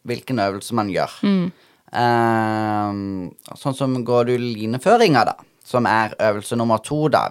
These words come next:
Speaker 1: hvis vi går ut ifra mannsmerket igjen da,
Speaker 2: Mm.
Speaker 1: så har du lineføringa. Da har du hunden på plass, og så går, da går en kommandør ofte, hvis ikke dommer vil gjøre det selv,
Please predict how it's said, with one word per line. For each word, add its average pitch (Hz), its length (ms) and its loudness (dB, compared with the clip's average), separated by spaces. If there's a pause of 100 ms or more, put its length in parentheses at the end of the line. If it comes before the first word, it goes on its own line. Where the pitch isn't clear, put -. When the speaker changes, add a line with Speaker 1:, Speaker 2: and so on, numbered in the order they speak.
Speaker 1:
hvis - 240 -14
vi 113 100 -2 (600)
går 104 220 0
ut - 60 -8
ifra 107 200 -2
mannsmerket 104 460 -2
igjen 127 160 4
da, - 100 -4
Speaker 2:
Mm. 220 380 0 (180)
Speaker 1:
så 135 120 0
har 127 100 6
du 110 60 -6
lineføringa. 82 600 -4 (220)
Da 127 100 0
har 110 200 2
du 107 80 0
hunden 104 180 -8
på 104 140 -6
plass, 185 380 2
og 139 120 -6
så 143 240 -2
går, 117 260 2 (640)
da 127 180 4
går 107 420 2
en 101 520 -2 (480)
kommandør 107 1120 0
ofte, 143 600 0 (360)
hvis 113 220 -4
ikke - 240 -6
dommer 98 240 0
vil 101 160 -2
gjøre 90 220 0
det 85 80 -6
selv, 52 400 -4